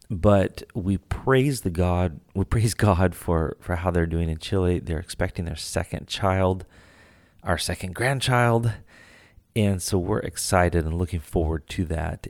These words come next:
And they're active in their church there. In fact, just,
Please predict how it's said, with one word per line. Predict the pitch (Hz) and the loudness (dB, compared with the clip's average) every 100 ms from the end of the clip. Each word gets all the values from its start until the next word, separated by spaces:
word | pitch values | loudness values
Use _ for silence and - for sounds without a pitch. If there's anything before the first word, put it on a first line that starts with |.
| - | -8
And | 98 87 90 | -4 -4 -2
they're | 90 87 - _ - | 0 -2 -6 _ -2
active | 117 - 107 | -2 0 0
in | 95 | 0
their | 95 | -2
church | 87 - 104 - - | -4 -2 -2 -2 -2
there. | 95 | -2
In | 92 | -2
fact, | - 90 87 - 92 | 0 0 0 -8 -2
just, | 113 104 - - | 2 2 0 -12